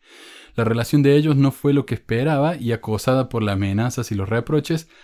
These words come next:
Alex aceptó salir, seguir en el closet para asistir a clases como cualquier chica de su edad. Sin embargo, el tema reapareció constantemente y sus padres patearon aún más el tablero,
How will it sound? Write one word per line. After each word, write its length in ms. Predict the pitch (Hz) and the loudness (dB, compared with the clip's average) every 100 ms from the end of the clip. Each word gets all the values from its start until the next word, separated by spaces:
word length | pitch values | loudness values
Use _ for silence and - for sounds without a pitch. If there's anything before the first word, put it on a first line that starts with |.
| _ | _
Alex 420 | - 139 156 160 - | -4 0 0 -2 -8
aceptó 420 | 113 110 98 127 | -4 -2 -2 -2
salir, 540 | 120 104 107 120 131 - | -2 0 2 0 -2 -10
seguir 420 | - 117 120 151 | -2 2 4 4
en 80 | 131 | 4
el 100 | 98 | 0
closet 460 | 104 90 110 110 - - - - - - | -4 -4 -6 -6 -10 -20 -20 -20 -20 -10
para 220 | - 131 139 | -4 -2 -2
asistir 500 | 117 - 104 - 123 | -2 -2 -2 0 0
a 80 | |
clases 340 | - 117 117 123 | 0 -2 0 -4
como 280 | 110 95 - | -2 -4 -4
cualquier 360 | 87 92 104 | -8 -6 -6
chica 220 | - 104 | -6 -6
de 60 | 98 | -6
su 120 | - | 0
edad. 280 | 127 180 - - - - | 2 2 0 -10 -20 -20
Sin 200 | - 113 | -6 0
embargo, 380 | 107 120 143 143 | 2 2 4 4
el 120 | 113 | 2
tema 300 | - 135 147 | 0 2 2
reapareció 600 | 127 107 107 104 107 131 | 2 0 0 -2 -2 -4
constantemente 720 | 127 117 135 131 131 143 139 | -2 -2 0 2 2 2 0
y 140 | 165 123 | -4 -4
sus 140 | 127 | -6
padres 440 | - 175 175 139 - | -4 -2 0 -2 -2
patearon 600 | 110 101 - 135 113 120 | -2 -2 0 -2 -2 -4
aún 260 | 107 117 127 | -2 2 2
más 320 | 120 127 - | 2 -2 -6
el 140 | 113 110 | -8 -4
tablero, 680 | 104 107 120 104 123 151 | -2 -2 -2 0 -2 -4